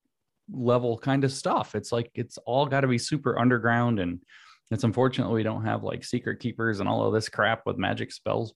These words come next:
beh-, backing it up, but it, it's very much like that. It's very difficult. Um, and of course, they want it to be that way. The people who want to maintain control.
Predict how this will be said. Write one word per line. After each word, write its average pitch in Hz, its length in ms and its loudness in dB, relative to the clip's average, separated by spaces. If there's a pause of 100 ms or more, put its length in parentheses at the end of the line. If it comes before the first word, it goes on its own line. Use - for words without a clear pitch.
beh-, 95 220 -6
backing 101 460 -2
it 98 100 0
up, 107 260 -2
but 92 240 -2 (400)
it, 113 200 4
it's 123 180 0
very 120 200 4
much 135 220 4
like 135 180 2
that. 90 140 -4
It's - 100 -12
very 110 320 4
difficult. 139 540 0 (500)
Um, 101 680 2 (340)
and 113 340 2
of 107 140 -4
course, 104 420 -2 (640)
they 110 100 0
want 165 220 4
it - 80 -2
to - 60 -10
be 87 140 -6
that 82 180 -8
way. - 180 -12 (160)
The 110 80 -2
people 110 400 2
who 107 160 2
want 101 280 0
to 107 60 -6
maintain 98 420 -2
control. 95 640 -2